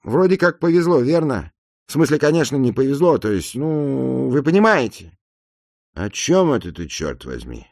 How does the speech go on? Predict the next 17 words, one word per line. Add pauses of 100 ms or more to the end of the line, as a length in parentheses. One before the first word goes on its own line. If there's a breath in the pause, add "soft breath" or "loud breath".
повезло? (440)
Что
ты
хочешь
сказать
этим
«повезло»?» (760)
«Да (320)
то,
что
корабль
природы
оказался
здесь,
когда
это
случилось.